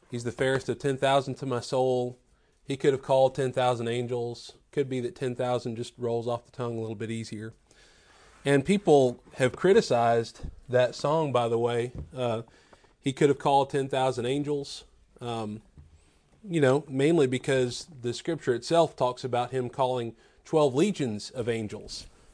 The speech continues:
So it's a very different number, you might say. But again, when we're talking about singing with a proper understanding of things, it does take a, uh, mental aspect of it.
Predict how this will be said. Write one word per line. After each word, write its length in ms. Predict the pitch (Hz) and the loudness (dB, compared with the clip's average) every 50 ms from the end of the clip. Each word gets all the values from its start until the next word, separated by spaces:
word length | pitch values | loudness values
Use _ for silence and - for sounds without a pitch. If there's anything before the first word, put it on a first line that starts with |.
| _ _ _ | _ _ _
So 80 | 120 | -10
it's 120 | 117 - - | -8 -8 -2
a 40 | |
very 240 | 120 131 147 147 127 | 0 2 2 4 2
different 440 | 120 156 185 185 - - 107 113 - - - - - - | 2 2 2 2 2 0 -2 -2 -4 -12 -20 -20 -14 -6
number, 460 | 120 135 175 202 180 117 107 104 104 | 0 2 4 4 4 4 2 0 -2
you 140 | - 127 127 | -2 0 0
might 240 | 127 120 113 110 - | 2 2 0 -2 -4
say. 360 | - - 110 104 107 120 143 - - - - - _ _ _ _ _ _ _ | -4 -4 -2 0 0 -2 -4 -6 -12 -20 -20 -20 _ _ _ _ _ _ _
But 400 | 120 117 151 151 147 170 - - _ _ _ _ - - | 2 4 6 6 6 4 2 -4 _ _ _ _ -12 -8
again, 480 | 131 131 123 185 233 233 175 151 165 165 - - - - - | -6 0 2 4 4 6 4 2 0 -2 -6 -16 -18 -8 -4
when 180 | 143 143 147 | -2 0 2
we're 100 | 147 143 | 2 0
talking 400 | 135 - 170 175 196 - - 160 | 2 2 2 2 2 2 0 0
about 280 | 147 135 131 123 - - | 2 2 2 2 0 -2
singing 500 | - - 170 175 175 151 135 131 127 123 - - - - - - - - _ _ - - - - - _ _ _ - - | -2 0 2 2 4 2 2 0 -2 -4 -8 -14 -20 -20 -20 -20 -20 -20 _ _ -20 -20 -20 -20 -20 _ _ _ -8 0
with 400 | 131 127 131 131 127 123 123 - | 6 8 8 10 8 8 6 4
a 100 | 127 123 | 2 0
proper 380 | - - 151 147 143 - 151 139 | 4 6 6 6 6 6 4 4
understanding 520 | 127 117 110 - - 156 156 165 160 139 | 4 2 0 0 0 0 2 2 2 0
of 80 | 117 - | 0 0
things, 420 | - 131 120 117 120 123 127 - - _ _ _ _ - - - - - - - - | 2 2 2 2 0 -2 -4 -6 -10 _ _ _ _ -20 -20 -20 -20 -20 -20 -20 -6
it 160 | - 147 139 156 | -2 0 4 4
does 200 | 214 208 - - | 4 4 4 2
take 360 | - 185 196 208 202 - - | 4 6 6 6 4 2 0
a, 500 | - 135 139 139 139 135 131 127 123 127 - | 0 2 4 4 4 4 4 2 0 -2 -2
uh, 380 | 120 123 123 120 120 120 117 - | -2 0 2 2 2 2 0 0
mental 840 | - 131 127 131 143 160 175 - - 160 147 139 135 131 131 127 - - - - - _ _ _ _ - - _ _ - - - - _ | -2 -2 -2 0 2 2 2 2 2 4 6 6 6 6 4 2 -2 -8 -20 -20 -20 _ _ _ _ -20 -20 _ _ -20 -20 -20 -12 _
aspect 520 | - 135 147 151 - - - 104 95 - 107 | 0 0 0 0 0 -2 -6 -6 -6 -6 -8
of 120 | 101 98 - | -10 -10 -12
it. 140 | - - | -16 -18